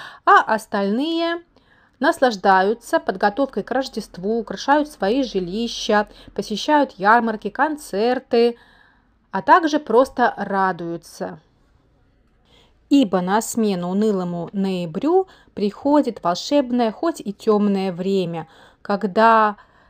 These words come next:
на подоконниках устанавливают рождественские светильники в форме свечей либо лестницы,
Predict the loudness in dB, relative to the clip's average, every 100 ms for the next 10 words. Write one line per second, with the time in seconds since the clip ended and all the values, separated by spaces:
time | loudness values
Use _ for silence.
0 | -6 -4 -2 0 -2 0 -2 -2 0 0
1 | 0 -4 -6 -2 2 2 0 -2 -4 -4
2 | -4 -4 -6 -4 -6 -6 -8 -8 -8 -2
3 | 0 0 0 0 0 -4 -2 0 2 0
4 | -4 -8 -4 0 0 0 -4 -2 0 0
5 | 2 0 -2 -6 -4 -6 -6